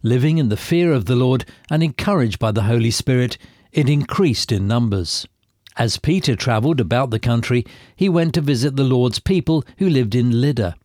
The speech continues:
There he found a man named Aeneas, who was paralysed and had been bedridden for eight years. "Aeneas," Peter said to him, "Jesus Christ heals you. Get up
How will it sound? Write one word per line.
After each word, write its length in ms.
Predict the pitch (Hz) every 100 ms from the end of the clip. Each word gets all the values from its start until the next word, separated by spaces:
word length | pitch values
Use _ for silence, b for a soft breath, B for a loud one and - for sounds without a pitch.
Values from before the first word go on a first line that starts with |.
| - _ B B B -
There 280 | 95 117 151
he 180 | 117
found 280 | 120 135 127
a 40 | 127
man 280 | 131 127
named 280 | 127 139 131 139
Aeneas, 560 | 143 165 147 95 - B B
who 100 | -
was 140 | 156 -
paralysed 760 | - 196 196 127 98 95 - B B
and 120 | 160
had 220 | 139 160
been 300 | 147 151 143
bedridden 560 | 110 175 156 117 92 120
for 140 | 131 -
eight 280 | 143 143 151
years. 580 | 139 156 98 90 - - _ b b b
"Aeneas," 500 | 165 190 175 92 -
Peter 340 | - 113 101
said 240 | 104 127 110
to 80 | 117
him, 180 | 123 110 B B B -
"Jesus 480 | 143 165 160 180 -
Christ 460 | - 131 117 -
heals 500 | - 151 143 117 95
you. 200 | 101 90 B B -
Get 180 | 190 190
up 280 | 147 92